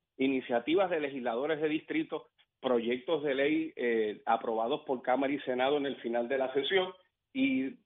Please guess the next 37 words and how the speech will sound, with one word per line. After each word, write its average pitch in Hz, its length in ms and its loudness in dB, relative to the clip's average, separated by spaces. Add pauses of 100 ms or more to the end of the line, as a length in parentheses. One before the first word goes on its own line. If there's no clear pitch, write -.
(140)
van 160 240 2
a 220 120 0
seguirse 214 360 -2
discutiendo. 208 560 0
Yo 131 120 -2
supongo 180 440 2
que 151 160 2
hoy 180 180 2
saldrán 180 480 2 (340)
y 139 120 -4
se 139 120 -2
hará 131 180 2
la 156 80 2
entrega 160 460 0
formal, 190 480 0
y 165 40 2
el 131 120 -2
gobernador, 127 680 2
a - 120 -2
través 131 200 -2
de 160 100 -2
la 165 60 0
Oficina 160 380 -6
de 143 80 0
Asuntos 160 340 -4
Legislativos, 143 640 -2
también 131 340 0
pide 151 220 2
un 165 120 2
espacio 151 540 -2 (420)
para 123 300 2
irlas 143 280 -2
trabajando. 151 580 0
Muchas 190 380 -2
de 196 60 -4
estas 208 220 -4
medidas 185 500 0